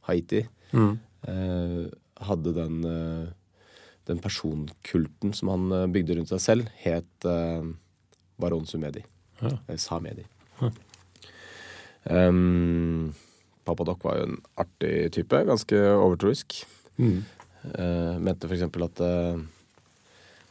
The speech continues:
Speaker 1: de, for de skulle ta og, de skulle ta en politisk motstander,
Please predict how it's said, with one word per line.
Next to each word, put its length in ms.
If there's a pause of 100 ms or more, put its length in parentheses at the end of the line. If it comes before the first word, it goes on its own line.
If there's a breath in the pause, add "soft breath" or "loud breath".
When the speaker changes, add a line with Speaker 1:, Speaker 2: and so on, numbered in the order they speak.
(280 soft breath)
Speaker 1:
de, 160
for 160
de 80
skulle 320
ta 460
og, 480 (800 loud breath)
de 40
skulle 160
ta 220
en 260
politisk 380
motstander, 640